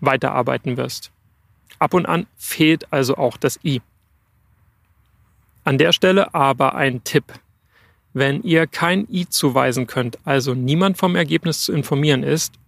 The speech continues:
überlegt stark, wie sehr das Ergebnis, das ganze Arbeitspaket dann überhaupt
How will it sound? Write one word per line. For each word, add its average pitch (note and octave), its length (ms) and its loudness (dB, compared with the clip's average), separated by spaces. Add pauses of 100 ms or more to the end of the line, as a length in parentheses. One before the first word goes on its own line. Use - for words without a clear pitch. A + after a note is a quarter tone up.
überlegt D3 600 0
stark, D#3+ 520 0
wie E3 200 -4
sehr D3+ 300 2
das C#3 220 -2
Ergebnis, - 840 -6 (360)
das - 140 0
ganze C3+ 300 0
Arbeitspaket C#3+ 920 0
dann C3 260 -2
überhaupt B2+ 540 0